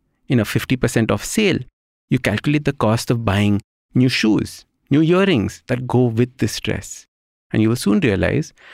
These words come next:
that it's probably not worth that extra cost. The third is to buy things for their usefulness or their ability to give you happiness, and not for their status. This is so important. You see, when you buy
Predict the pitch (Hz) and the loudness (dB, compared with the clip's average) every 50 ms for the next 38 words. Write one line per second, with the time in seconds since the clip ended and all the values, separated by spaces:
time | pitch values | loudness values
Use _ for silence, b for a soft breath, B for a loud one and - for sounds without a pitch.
0 | B B B - - 170 - - - - 123 123 151 175 175 185 202 190 160 139 | B B B -6 -6 -6 -8 -6 -4 -2 0 0 0 0 0 2 2 2 2 2
1 | 147 147 - 110 110 123 123 120 - - - - _ 131 117 107 - - - - | 0 -2 -4 -2 0 2 0 0 -2 -6 -14 -8 _ -4 -2 -2 -4 -4 -6 -6
2 | 95 - - 50 50 - - - - - - _ _ _ _ _ _ _ _ _ | -6 -6 -4 -6 -6 -6 -8 -14 -18 -20 -20 _ _ _ _ _ _ _ _ _
3 | _ _ _ _ - 156 147 - - 208 208 196 185 151 - 160 160 - - 160 | _ _ _ _ -6 -6 -4 -2 0 2 2 2 0 0 -2 -2 -2 0 -2 -2
4 | 123 117 123 147 175 180 - - 143 117 113 113 120 - - _ _ _ - - | 0 0 0 0 -2 -2 -2 -2 0 2 2 0 -2 -4 -10 _ _ _ -2 -2
5 | 120 113 117 120 117 120 127 123 b b b _ - 117 113 131 160 190 185 - | 0 2 2 2 2 0 0 -2 b b b _ -4 0 2 2 2 2 0 -2
6 | - - - - 233 220 190 135 95 85 - - - - - - - 120 123 135 | -4 -4 0 0 2 2 4 2 2 0 -2 -6 -10 -12 -14 -6 -2 -2 0 0
7 | 196 - 143 117 110 117 113 139 139 - 156 147 170 147 120 110 104 101 117 113 | 0 0 0 0 0 0 0 0 0 -2 -2 -2 -2 -2 0 0 -2 0 2 0
8 | 117 113 98 - 80 85 85 - 104 98 92 - - - - - - _ _ _ | 0 0 0 -2 -6 -6 -4 -4 -4 -4 -4 -6 -10 -14 -18 -20 -20 _ _ _
9 | _ _ _ _ _ - 127 127 127 117 120 139 160 - - - - 127 113 120 | _ _ _ _ _ 0 2 2 4 4 2 2 0 -2 -4 -4 -2 -2 0 0
10 | 117 123 123 - - - - - 92 87 - - 90 - - - _ _ _ _ | 0 -2 -2 -4 -6 -4 -2 -4 -4 -2 -4 -6 -8 -8 -14 -20 _ _ _ _
11 | _ _ _ _ _ _ _ _ _ - 143 170 - - 226 214 - - 185 190 | _ _ _ _ _ _ _ _ _ -2 0 0 0 0 -2 -2 0 0 2 2
12 | 185 151 123 - - 98 - - - - - - - - _ _ _ _ _ _ | 2 0 0 0 -2 -4 -4 -4 -6 -8 -8 -12 -20 -20 _ _ _ _ _ _
13 | _ _ _ _ 170 - - 220 202 160 147 160 185 202 185 135 107 - 117 127 | _ _ _ _ -4 -2 0 0 0 2 2 4 4 2 2 0 0 -2 0 0
14 | 151 175 190 | 2 0 0